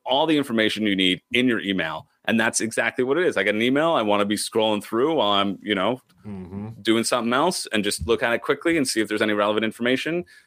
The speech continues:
Speaker 1: It,
Speaker 2: That's right.
Speaker 1: I don't wanna be, anything that, that feels like I'm being sold at is something I, I repel against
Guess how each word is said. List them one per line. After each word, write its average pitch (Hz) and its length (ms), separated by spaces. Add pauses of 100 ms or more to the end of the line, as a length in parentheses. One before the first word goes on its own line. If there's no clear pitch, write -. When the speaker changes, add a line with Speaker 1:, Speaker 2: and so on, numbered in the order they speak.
(220)
Speaker 1:
It, 101 100
Speaker 2:
That's - 160
right. 95 120
Speaker 1:
I 107 60
don't 131 360
wanna 117 240
be, 104 480 (280)
anything 175 360
that, 139 220
that 107 160
feels 117 380
like 110 200
I'm 107 140
being 101 280
sold 104 380
at 123 320
is 107 160
something 101 320
I, 95 240
I 90 140 (100)
repel 104 540
against 117 580